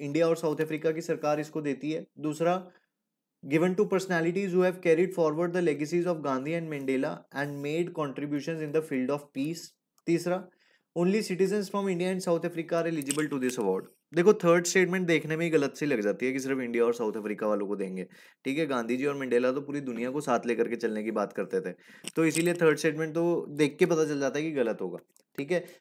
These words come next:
तो आंसर यहाँ पर होगा आपका ऑप्शन बी, टू only, ठीक है, टू only will be the correct answer। So गांधी, अ, मंडेला अवार्ड न्यूज़ में क्यों था? क्योंकि दो हज़ार बाईस के अंदर ये अवार्ड दिया गया है दलाई लामा को,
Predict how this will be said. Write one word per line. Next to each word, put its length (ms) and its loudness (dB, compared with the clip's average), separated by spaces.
तो 60 2
आंसर 300 0
यहाँ 140 -2
पर 120 0
होगा 240 2
आपका 220 0
ऑप्शन 340 -2
बी, 200 0
टू 240 6
only, 180 -2
ठीक 120 -4
है, 60 2
टू 240 4
only 160 0
will 180 0
be 100 2
the 140 -2
correct 280 -4
answer। 220 -10
So 120 8
गांधी, 640 2
अ, 120 6
मंडेला 420 4
अवार्ड 300 4
न्यूज़ 260 -2
में 120 0
क्यों 120 2
था? 160 0
क्योंकि 460 -2
दो 200 4
हज़ार 260 4
बाईस 340 2
के 120 -2
अंदर 300 0
ये 120 2
अवार्ड 360 2
दिया 240 2
गया 240 2
है 140 2
दलाई 300 4
लामा 280 -2
को, 300 -4